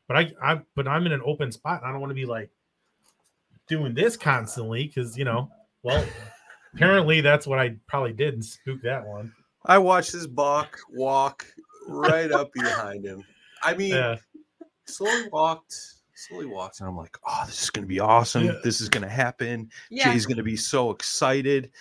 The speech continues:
Speaker 2: His first buck." I'm like, "Oh, he's gotta be get-, getting close." And I see this buck just kinda do this.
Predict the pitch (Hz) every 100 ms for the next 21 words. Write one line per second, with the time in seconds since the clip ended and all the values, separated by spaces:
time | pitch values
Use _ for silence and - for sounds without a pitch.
0 | - 123 110 - 160 127 - - - 147
1 | 151 143 - _ _ _ _ - 120 98
2 | 85 - 107 87 113 107 113 101 95 -
3 | 113 - 101 101 117 107 104 - 104 95
4 | - 92 87 - 127 104 - 120 113 110
5 | - 120 - 135 120 110 113 110 117 156
6 | - -